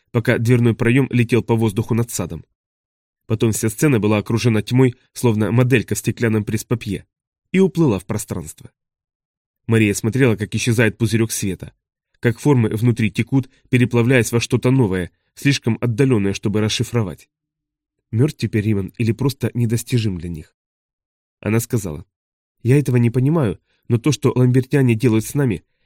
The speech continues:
не просто хаотическое разрушение, не только уничтожение правил Т Н С.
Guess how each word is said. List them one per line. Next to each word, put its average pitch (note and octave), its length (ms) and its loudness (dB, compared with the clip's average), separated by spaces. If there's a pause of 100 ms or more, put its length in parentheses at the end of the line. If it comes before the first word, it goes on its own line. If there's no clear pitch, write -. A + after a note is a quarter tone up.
не D#3+ 140 2
просто C3+ 320 -2
хаотическое A#2 580 -2
разрушение, A2 640 -2 (420)
не C3 100 2
только D3+ 320 2
уничтожение B2 640 2
правил A2+ 320 0
Т A2+ 160 -4
Н A#2 140 0
С. - 240 -12